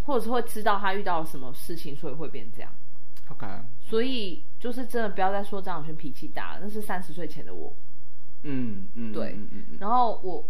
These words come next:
Speaker 1: 然后，哦，我觉得我刚从研究所出来的头几年比较容易，因为我的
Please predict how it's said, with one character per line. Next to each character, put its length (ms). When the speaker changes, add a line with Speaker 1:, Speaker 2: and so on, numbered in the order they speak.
Speaker 1:
然 160
后， 420
哦， 100
我 160
觉 140
得 80
我 100
刚 280
从 200
研 220
究 180
所 280
出 220
来 260
的 180
头 300
几 320
年 280
比 100
较 120
容 280
易， 140
因 200
为 160
我 160
的 180